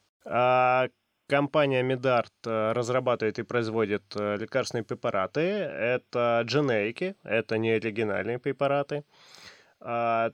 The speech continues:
то есть это уже известные молекулы, соответственно, и, а, это, э, скажем так, аналоги западных препаратов, что на данный момент, э, весьма важно.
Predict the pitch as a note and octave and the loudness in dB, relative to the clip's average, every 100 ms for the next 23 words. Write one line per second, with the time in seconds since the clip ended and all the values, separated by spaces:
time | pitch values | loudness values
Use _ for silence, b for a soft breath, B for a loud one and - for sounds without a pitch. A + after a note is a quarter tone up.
0 | _ - C3+ A#2 F2 - - - A#2+ B2 | _ 0 2 2 -2 -10 -12 -6 -4 -2
1 | A#2+ B2 A#2+ A2 A2+ G#2 - G#2 G#2 F#2+ | -2 0 -2 -2 -4 -4 -4 -4 -2 -2
2 | F#2 - B2 D#3+ G#3+ _ _ _ _ _ | -4 -6 -6 -6 -8 _ _ _ _ _
3 | _ _ - - _ - - C3+ C3 C#3 | _ _ -20 -20 _ -14 -6 0 0 2
4 | C3+ B2 - B2+ B2 B2 - - C3 D#3+ | 2 0 -2 -2 0 0 -2 -8 -6 -4
5 | F3 F3 E3+ D3+ - - A#2 A#2 A#2 A#2 | 0 0 0 -2 -4 -4 0 2 2 4
6 | A#2 A#2+ A#2 A2 - _ _ - C3+ D3+ | 4 4 4 0 -4 _ _ -4 0 0
7 | - - C3+ C3+ B2 - _ - _ _ | -2 0 2 4 2 -2 _ -20 _ _
8 | - A#2+ A#2+ A#2 - - B2 A#2+ B2 A#2 | -10 -6 -4 -4 -6 -4 -2 -2 -2 -2
9 | B2 C3+ E3+ D#3+ C3+ A#2+ C3+ B2 G#2+ G#2 | 0 0 4 2 2 0 0 0 -2 -8
10 | - G#2+ - F#2 - - - _ B B | -10 -12 -10 -10 -12 -18 -20 _ B B
11 | B B B - C3 C3 B2+ B2 B2 C#3 | B B B -4 2 2 2 2 2 2
12 | E3 C#3 A#2+ A#2 A2 - A2+ G#2+ G#2+ A2 | 2 0 -2 -2 -6 -8 -4 -2 -2 -4
13 | - C3+ C3+ A#2 F#2+ - F2+ | -4 0 0 0 -2 -6 -12